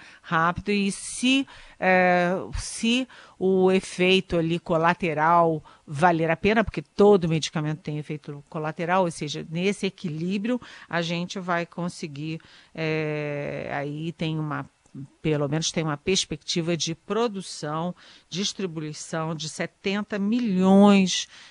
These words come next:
de doses para brasileiros. Ou seja, vamos torcer,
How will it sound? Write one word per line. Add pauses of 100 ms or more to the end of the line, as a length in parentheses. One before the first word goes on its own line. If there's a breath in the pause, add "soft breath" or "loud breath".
(140 loud breath)
de
doses (420 loud breath)
para
brasileiros.
Ou
seja,
vamos
torcer,